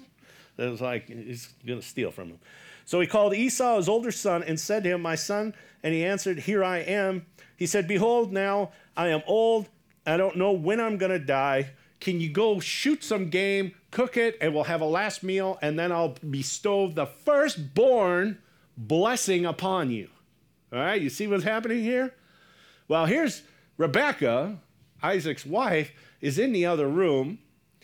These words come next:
and, and I wouldn't suggest this if you're a parent of a child, don't play favorites, but Rebecca played favorites, and she chose, she wanted Jacob to get the blessing.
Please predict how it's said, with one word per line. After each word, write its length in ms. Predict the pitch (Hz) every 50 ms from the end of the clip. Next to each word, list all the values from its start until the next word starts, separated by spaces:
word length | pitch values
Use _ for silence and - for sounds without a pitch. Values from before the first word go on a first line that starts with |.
| - _ _ _ -
and, 220 | 156 147 143 143
and 160 | 147 147 156 180
I 100 | 202 190
wouldn't 320 | 180 190 185 175 147 -
suggest 500 | - - 151 131 143 165 160 156 151 -
this 220 | 151 147 135 -
if 160 | 143 135 - 143
you're 140 | 135 127
a 40 | 107
parent 420 | - - - 170 160 139 131 127 -
of 120 | 110 110
a 40 | -
child, 360 | - - 151 135 127 127 117
don't 180 | 123 127 123 - _ _ _ _ _
play 180 | - 165 139 110
favorites, 640 | - - - 190 180 175 156 135 120 107 110 - -
but 240 | 123 120 107 101 - -
Rebecca 420 | 117 113 110 160 196 - - 170
played 320 | - - 156 123 113 101
favorites, 640 | - - - 170 170 151 123 113 107 110 - - -
and 220 | 131 120 113 107 -
she 160 | - 147 127
chose, 400 | - - 180 175 175 165 110 101 - - _ _ _ -
she 180 | - - 180
wanted 340 | 165 175 196 190 156 117 -
Jacob 460 | - 156 202 240 247 - 156 131 113
to 80 | - 135
get 320 | 107 104 139 131 - -
the 60 | - 104
blessing. 500 | - 151 190 196 - - - - -